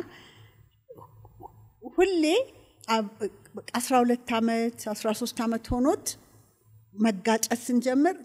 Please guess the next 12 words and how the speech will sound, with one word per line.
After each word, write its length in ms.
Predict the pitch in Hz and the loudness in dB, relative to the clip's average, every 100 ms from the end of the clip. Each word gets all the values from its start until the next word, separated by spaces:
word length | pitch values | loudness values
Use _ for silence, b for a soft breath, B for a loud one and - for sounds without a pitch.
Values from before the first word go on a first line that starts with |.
| - | -8
መጀመሪያ 520 | 247 277 415 349 269 233 | -2 2 2 2 4 2
የምለው 340 | 220 220 220 | 2 0 0
ምንድን 360 | 220 226 240 247 | 0 -2 0 2
ነው? 160 | 302 339 - b b b b b _ _ _ _ - | 2 0 -4 b b b b b _ _ _ _ -2
ዳዊትዬ፣ 420 | 233 233 233 233 277 294 262 | 0 -2 -6 -4 -4 -4 -2
እኔ 140 | 247 311 440 - - _ - _ _ _ | 2 2 0 -8 -20 _ -20 _ _ _
የአስራ 300 | 226 240 - 247 | -2 -2 -2 -2
ሁለት 300 | 240 247 247 | 0 -2 -2
ዓመት 340 | 240 233 233 - - - - _ - | -2 -2 -2 -8 -16 -16 -20 _ -4
ልጅ 220 | 233 240 | -2 0
እናት 340 | 233 233 247 247 | 0 0 -2 -2
ሆኜ 220 | 269 | 2